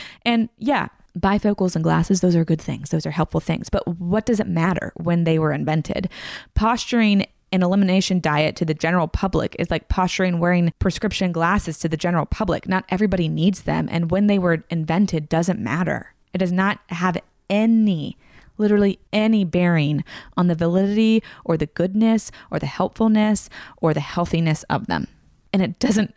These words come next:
also have any validity on the fact that certain people need them and certain people don't. Whole thirty is a business. The Eat Clean diet is a business. Skinny Bitch book was a business move. Like,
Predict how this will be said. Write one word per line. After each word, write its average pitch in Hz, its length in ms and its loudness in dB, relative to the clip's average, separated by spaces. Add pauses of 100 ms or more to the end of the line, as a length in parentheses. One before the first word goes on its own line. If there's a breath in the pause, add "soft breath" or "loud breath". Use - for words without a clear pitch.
also 190 280 0
have 170 260 0
any 196 180 2
validity 175 580 0
on 165 100 -2
the 165 80 0
fact - 420 -6
that 160 320 0 (100)
certain 202 260 -2
people 190 220 0
need 180 180 -2
them 180 120 0
and 156 100 -2
certain - 240 -4
people 190 240 2
don't. - 280 0 (240)
Whole 233 180 2
thirty 240 280 2
is 208 80 2
a 190 60 2
business. - 560 -4 (260)
The 165 380 2
Eat 220 160 2
Clean 240 180 2
diet 208 360 2
is 175 100 0
a 170 60 0
business. - 600 -4 (420 loud breath)
Skinny 233 340 0
Bitch 226 280 -2 (160)
book 226 320 -2 (120)
was 190 220 2
a 180 100 -2
business 170 560 -2
move. 165 400 -2 (160)
Like, 180 160 -4